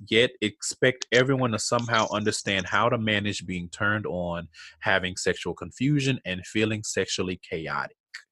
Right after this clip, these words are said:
And I agree with this. I, and I've wondered about this a lot. Like, how are we such a Puritan or wannabe Puritan society, but then depending on where you are, there's a sex shop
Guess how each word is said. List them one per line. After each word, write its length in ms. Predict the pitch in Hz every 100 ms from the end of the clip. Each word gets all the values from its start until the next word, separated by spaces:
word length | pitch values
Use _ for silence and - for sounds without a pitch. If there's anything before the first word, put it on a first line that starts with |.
| _ _ _ _ _ _ _ _ _ _ _ _ _ _ _ -
And 100 | 107
I 140 | 104 147
agree 260 | 123 139
with 160 | 117 -
this. 220 | 87 -
I, 120 | 131
and 120 | 147
I've 240 | 143 180 139
wondered 360 | 110 156 147
about 320 | 95 85 85 -
this 240 | 87 -
a 100 | 82
lot. 260 | 85 85 73
Like, 200 | 87 87
how 240 | 104 117
are 80 | 127
we 160 | 120 113
such 260 | - 113
a 60 | 92 -
Puritan 640 | - 113 107 101 - 95 92
or 160 | 95 90
wannabe 480 | 95 117 110 104 104
Puritan 580 | - 110 101 - 92 92
society, 960 | - 92 - 95 95 85 - 78 78 _ - - - -
but 120 | 95
then 140 | 95
depending 400 | 87 87 120 110
on 120 | 104 98
where 140 | 107
you 200 | 104 101
are, 160 | 104 107
there's 200 | 98 -
a 40 |
sex 320 | - 110 -
shop 280 | - 87 80